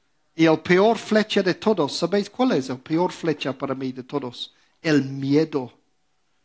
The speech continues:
El miedo. Lo primero que hay que echar de tu mente es el miedo. Y también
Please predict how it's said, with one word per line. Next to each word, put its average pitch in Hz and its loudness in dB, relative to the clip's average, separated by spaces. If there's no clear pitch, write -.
El 143 -4
miedo. 135 0
Lo 135 -4
primero 185 2
que 196 0
hay 190 2
que - 0
echar 185 0
de 175 0
tu 170 -6
mente 165 -2
es 147 2
el 147 4
miedo. 151 0
Y 131 -4
también 165 0